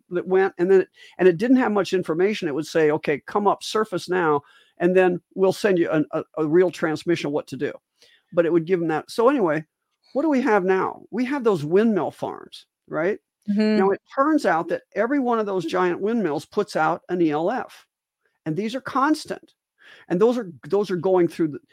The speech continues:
Speaker 1: you know, people don't feel good living next to 'em. But beyond that, those things radiate through the earth to the other side. They bounce around. They're all, they're, they're, they're blanketing our world with a new frequency of these E L Fs that's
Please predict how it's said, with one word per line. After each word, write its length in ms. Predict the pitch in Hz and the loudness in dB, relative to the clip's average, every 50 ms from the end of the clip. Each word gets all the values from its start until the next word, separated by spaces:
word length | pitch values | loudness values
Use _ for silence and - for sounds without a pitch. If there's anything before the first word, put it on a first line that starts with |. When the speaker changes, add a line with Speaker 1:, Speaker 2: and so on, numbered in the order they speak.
| - _ - | -20 _ -6
Speaker 1:
you 100 | - 175 | -2 -2
know, 200 | 170 156 127 - _ - - _ | -2 -2 -2 -8 _ -20 -20 _
people 300 | - - 277 294 302 339 | -4 -2 -2 0 0 -2
don't 240 | 254 220 254 247 214 | 0 0 0 -2 -2
feel 260 | - - 247 262 277 | -6 -6 -4 -4 -2
good 200 | 233 185 165 139 | -2 -2 -2 -2
living 280 | 151 156 135 131 120 127 | -2 -4 -4 -4 -6 -6
next 200 | 127 120 - - | -6 -8 -8 -8
to 120 | - 139 | -6 -6
'em. 80 | 143 143 | -4 -2
But 160 | 160 156 160 | -4 -4 -4
beyond 360 | 170 175 185 202 262 294 262 | -2 0 2 2 2 2 0
that, 200 | 214 151 135 147 | 0 -2 -2 -2
those 200 | 180 202 247 226 | -4 -4 -4 -4
things 300 | - - 269 247 190 165 | -4 -6 -4 -4 -4 -8
radiate 560 | - - 151 180 202 233 233 233 190 170 - - _ _ _ _ | -8 -2 0 0 0 0 0 -2 -2 -2 -2 -4 _ _ _ _
through 400 | - - - - 180 220 269 311 | -20 -16 -8 -4 -2 2 2 4
the 160 | 294 302 285 220 | 4 4 4 4
earth 400 | 170 156 180 220 - - - _ _ _ - | 2 2 0 -2 -4 -10 -20 _ _ _ -12
to 80 | - | -10
the 160 | 240 214 208 180 | -8 -4 -2 -2
other 160 | 165 165 180 | 0 0 -2
side. 480 | - - - 254 285 285 202 - - - _ _ - | -4 -4 -6 -4 -4 -4 -6 -8 -10 -14 _ _ -2
They 100 | 190 196 | -2 0
bounce 380 | 175 175 185 190 202 - - | 0 0 0 0 0 -2 -4
around. 340 | 202 196 208 226 226 196 170 | -6 -2 0 2 2 2 2
They're 140 | 175 175 - - | 0 -2 -4 0
all, 320 | - 175 202 226 226 208 - _ - - - - | 2 2 2 2 2 -2 -6 _ -20 -18 -6 0
they're, 200 | 196 185 - _ | 0 0 0 _
they're, 200 | - 170 160 147 143 _ - | -2 -2 -2 -2 -6 _ -4
they're 240 | - 180 175 165 _ _ - | -2 -2 -2 -2 _ _ -12
blanketing 760 | 147 139 160 175 196 214 262 294 294 294 269 240 233 214 196 | -6 -2 2 2 4 4 2 0 0 0 -2 -2 0 -2 -2
our 220 | - - 170 165 156 | -2 -2 -2 -2 -2
world 580 | 151 156 175 196 214 202 165 139 135 139 131 - _ _ _ _ _ - | 0 0 2 2 2 2 2 2 0 -2 -4 -10 _ _ _ _ _ 0
with 140 | 165 160 | 2 4
a 40 | 170 | 4
new 160 | 165 175 180 | 6 6 4
frequency 720 | 165 - - 208 220 220 - 175 147 - - 151 143 135 - - | 4 2 -2 -6 -6 -6 -4 -6 -6 -6 -6 -6 -6 -6 -4 -4
of 120 | 151 143 | -2 0
these 240 | 147 151 147 143 - - | 2 0 0 0 0 0
E 100 | 165 156 | 2 2
L 180 | 147 143 143 160 | 2 2 2 2
Fs 260 | 165 - - - - | 0 0 -2 -6 -10
that's 200 | - 143 - | -12 -12 -12